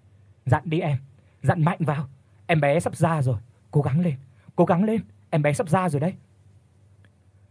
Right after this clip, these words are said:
Lúc này cô Hát cảm tưởng như mình đã không còn đủ sức được thở nữa. Ngực của cô bên trong quả tim thì đập thình thịch liên hồi. Cô nãy giờ đã gắng gượng vì đứa con, chứ không là cô đã ngất tại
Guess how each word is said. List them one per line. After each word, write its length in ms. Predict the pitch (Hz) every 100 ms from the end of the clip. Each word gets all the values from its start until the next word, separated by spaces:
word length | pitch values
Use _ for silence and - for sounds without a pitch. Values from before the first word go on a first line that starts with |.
| _ _ _ _ -
Lúc 220 | 160 233
này 320 | 139 117 113 113
cô 100 | 156
Hát 180 | 185 -
cảm 160 | 101 85
tưởng 340 | 123 101 92 101
như 100 | 135
mình 360 | 120 104 95
đã 100 | 110 -
không 180 | 156 139
còn 260 | 123 95 107
đủ 140 | 95 -
sức 320 | - 220 -
được 200 | 110 107 -
thở 180 | 98 98 - -
nữa. 160 | 147 - _ _ _ _ _ -
Ngực 160 | 156
của 140 | 135 131
cô 160 | 170 165
bên 160 | 175 165
trong 140 | 170
quả 160 | 160 110 -
tim 200 | 175 160
thì 80 | 135
đập 120 | 110 -
thình 160 | 131 110
thịch 220 | 117 113
liên 180 | 139 143
hồi. 260 | 107 98 87 _ _ _ _ _ _ -
Cô 100 | 160
nãy 220 | 156 202
giờ 300 | 143 120 110
đã 120 | 123
gắng 260 | 143 139 196
gượng 200 | 131 117 120 110
vì 360 | 107 110 107 101
đứa 140 | 160 139 -
con, 240 | 151 135 127 - _ -
chứ 100 | 226
không 280 | 202 175 160
là 140 | 107 -
cô 100 | 151
đã 80 |
ngất 240 | 185 175 247
tại 100 | -